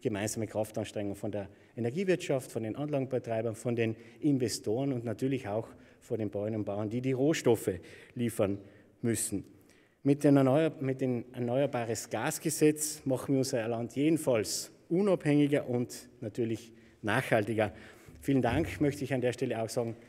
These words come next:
meiner Kollegin für die guten Verhandlungen. Wir haben länger verhandelt, aber jetzt ist es wirklich gutes Gesetz. Ich bedanke mich auch bei allen, ähm, Expertinnen und Experten, Verbänden bis hin zu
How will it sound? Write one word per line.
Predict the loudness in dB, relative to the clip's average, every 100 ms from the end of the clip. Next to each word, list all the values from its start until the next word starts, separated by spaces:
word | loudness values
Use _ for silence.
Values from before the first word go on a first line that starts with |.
| -20 -10
meiner | -6 -4
Kollegin | 0 2 2 0 -2 -6 -20 -20
für | -8 -4
die | 0 0 -2 -6 -16 -16 -4
guten | -4 -2 -4
Verhandlungen. | -2 0 2 2 2
Wir | 2
haben | 0 -4 -4
länger | 0 0 0
verhandelt, | -2 -2 -2 -2
aber | -4
jetzt | -2 -4 -2
ist | -6
es | -6 -2
wirklich | -2 -2 -10
gutes | -2 0 0 -4
Gesetz. | -4 0 2 0 -2 -12 -20 -20 -20 -8
Ich | -6 -2
bedanke | 0 0 0
mich | -2 -2
auch | -2 -2 -2 -8
bei | -6 -2
allen, | 0 2 0 -4 -16 -20 -10
ähm, | -8
Expertinnen | -6 -6 0 2 2 2 0 -2
und | -2
Experten, | -6 -4 0 0 0 -2
Verbänden | -2 0 0 0 -4
bis | -4 -4 0
hin | 2 2
zu | 2 0 0 -2